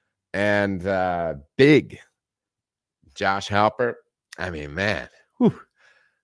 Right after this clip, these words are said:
glory days. But yeah, uh, in the description of that video, there's a link to,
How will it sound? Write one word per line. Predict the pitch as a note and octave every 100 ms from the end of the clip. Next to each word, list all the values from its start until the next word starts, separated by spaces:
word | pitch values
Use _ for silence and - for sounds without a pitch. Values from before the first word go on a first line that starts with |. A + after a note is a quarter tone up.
| _
glory | E2+ G#2+ A2+
days. | D2+ B1 A1 - _
But | - C#3+
yeah, | C#3+ G2+ -
uh, | C3 B2+ B2+
in | C#3 C#3
the | C#3
description | A#2 - F#3 - E3+ C#3+
of | C3 B2+ A2
that | G#2+ B2 G2
video, | B2 C3+ A#2 E2 E2
there's | G#2+ A2+ A2
a |
link | G#2 A#2+ B2 -
to, | C3 A#2 A#2